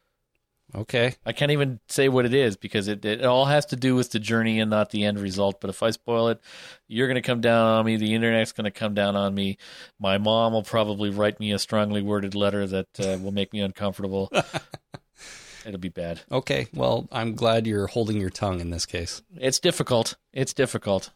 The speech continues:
Speaker 1: Okay.
Speaker 2: All right, so next we have David on the internet. Uh, David writes, "I think that people enjoy The Walking Dead for what it is.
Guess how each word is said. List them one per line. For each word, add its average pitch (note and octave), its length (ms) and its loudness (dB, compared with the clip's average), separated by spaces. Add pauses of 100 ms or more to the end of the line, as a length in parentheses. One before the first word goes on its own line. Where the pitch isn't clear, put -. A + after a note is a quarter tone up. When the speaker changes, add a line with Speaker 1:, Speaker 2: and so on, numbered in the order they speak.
(120)
Speaker 1:
Okay. G#2 240 0 (420)
Speaker 2:
All A2 80 2
right, G2 160 4
so - 100 -2
next B2 220 2
we C3 80 2
have A#2+ 220 2
David C3 420 4
on A#2+ 280 2
the A#2 100 0
internet. A#2 760 -2
Uh, G2 160 2
David G2 280 -2
writes, G2 340 0 (420)
"I G#2+ 60 -4
think G3+ 240 0
that - 100 -18
people A3 300 2
enjoy B2+ 380 4
The A#2 100 2
Walking A2+ 440 2
Dead G2 220 2
for - 160 -6
what F#2 220 2
it F#2+ 140 -2
is. G2 340 0